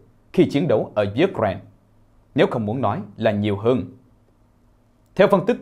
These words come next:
tình báo mã nguồn mở của Oris, hơn một ngàn bảy trăm tám mươi xe tăng Nga đã bị phá hủy, hư hỏng, bị bắt hoặc là bị bỏ rơi kể từ khi Moscow tiến hành cuộc xâm lược vào tháng hai năm hai nghìn không trăm hai mươi hai.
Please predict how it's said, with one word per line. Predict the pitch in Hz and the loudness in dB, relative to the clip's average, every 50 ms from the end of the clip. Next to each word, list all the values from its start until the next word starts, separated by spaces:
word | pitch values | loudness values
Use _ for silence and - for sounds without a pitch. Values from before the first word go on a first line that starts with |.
| - | -2
tình | - 143 120 110 107 | -2 -2 -2 0 0
báo | 110 107 139 208 240 160 | 0 2 0 0 0 0
mã | 113 113 170 | 0 0 0
nguồn | 175 123 110 104 101 | 0 -2 -2 -2 0
mở | 98 98 104 160 185 - | 0 2 2 0 0 0
của | - 120 - 120 123 | 0 0 2 4 4
Oris, | 117 113 107 - - - - _ _ _ _ _ _ _ _ _ _ _ _ | 4 4 0 -4 -10 -18 -20 _ _ _ _ _ _ _ _ _ _ _ _
hơn | - - 226 214 | 2 2 4 4
một | 175 - - | 2 -2 0
ngàn | 127 131 131 120 107 | 0 0 0 0 -2
bảy | 107 104 139 202 - | -2 -2 -2 -2 -2
trăm | - 147 120 101 101 107 - | -2 -2 -2 -4 -8 -6 -4
tám | 104 117 196 233 | -2 0 0 0
mươi | 170 123 | 0 0
xe | - - 110 | 0 0 -2
tăng | 95 104 101 98 | -2 -2 -4 -6
Nga | 95 95 95 92 95 - - _ _ _ - | -4 -4 -4 -6 -6 -12 -20 _ _ _ -6
đã | - 127 170 | 0 0 0
bị | 147 107 92 90 | 0 0 -6 -4
phá | - 113 | -4 -4
hủy, | 156 - 104 95 92 92 120 190 - - _ _ _ _ | -4 -4 -4 -4 -4 -6 -8 -10 -14 -18 _ _ _ _
hư | - 185 233 214 | 0 2 2 4
hỏng, | 113 107 101 139 214 - - - _ _ _ _ - - | 2 0 0 -2 -6 -10 -14 -20 _ _ _ _ -6 -2
bị | 135 139 | -2 0
bắt | 139 190 220 - - - _ _ _ _ _ _ | 2 0 0 -2 -10 -20 _ _ _ _ _ _
hoặc | - 165 175 165 165 | 0 0 0 2 2
là | 156 | 2
bị | 143 131 123 123 | 2 4 2 2
bỏ | 120 113 113 165 | 4 4 4 4
rơi | 180 127 139 156 151 135 110 - - - | 2 0 0 2 2 2 0 -2 -6 -2
kể | 113 123 | -2 -2
từ | 127 - 104 95 | 0 -2 -4 -4
khi | - 110 | -4 -4
Moscow | 104 101 101 107 110 - - - 110 98 90 95 - - _ _ _ - | -2 -2 -2 -2 -4 -4 -2 -2 -2 -2 -2 -6 -10 -18 _ _ _ 0
tiến | - 165 233 214 | 2 2 2 2
hành | 127 110 104 104 | -2 -4 -4 -4
cuộc | - 113 - | -4 -4 -4
xâm | - - 143 120 | -2 -4 -4 -2
lược | 104 95 90 - - - _ _ _ _ - | -2 -4 -6 -6 -10 -20 _ _ _ _ 0
vào | 123 113 101 98 | 2 2 2 0
tháng | - 123 160 | -4 -8 -6
hai | 131 110 104 92 - - _ _ _ | -4 -4 -4 -4 -6 -10 _ _ _
năm | - 123 156 131 | 0 0 0 2
hai | 131 120 | 0 0
nghìn | 110 98 92 95 - | -2 -4 -6 -8 -8
không | - - 127 123 | -4 -4 -4 -2
trăm | - 131 110 95 95 | -2 -4 -4 -4 -4
hai | - 107 107 | -6 -6 -4
mươi | 104 101 | -4 -4
hai. | 101 104 90 | -4 -6 -8